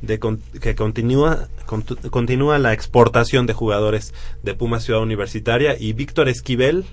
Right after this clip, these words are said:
egresado de la Escuela Nacional de, eh, Trabajo Social, pues, y quien fue jugador, eh, a la defensiva del equipo de Pumas Ciudad Universitaria,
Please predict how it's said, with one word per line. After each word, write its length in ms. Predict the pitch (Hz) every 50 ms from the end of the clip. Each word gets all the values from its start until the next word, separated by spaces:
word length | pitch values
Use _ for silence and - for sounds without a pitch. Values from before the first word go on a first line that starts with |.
| - -
egresado 640 | - 110 107 107 104 104 - 127 117 123 120 117 113
de 100 | 107 104
la 80 | 104
Escuela 460 | 104 - - 131 123 127 120 117 110 - - - - - - - - - -
Nacional 680 | 113 110 107 107 110 - 123 117 117 117 120 123 - - -
de, 600 | 120 110 113 110 107 101 101 98 98 95 95 101 98 - - - - -
eh, 80 | - 110
Trabajo 440 | - - 110 110 120 127 - - 131
Social, 480 | - - 120 - - 139 127 131 120 - - - - - - - - - -
pues, 180 | - 101 92 -
y 140 | - 117 107
quien 280 | - 107 101 98 95 95
fue 720 | - 113 110 110 110 110 110 107 101 98 95 92 95 95 -
jugador, 540 | - 107 95 95 95 95 104 113 123 120 95 98
eh, 120 | 95 95
a 100 | 92 98
la 120 | 104 104
defensiva 480 | 101 98 - 104 98 95 - 113 107 104
del 100 | 101 98
equipo 300 | 98 - - 110 - 110
de 80 | 101 98
Pumas 300 | 104 113 110 104 104 107
Ciudad 140 | - 113 107
Universitaria, 640 | 107 107 98 95 - - - - 110 113 131 139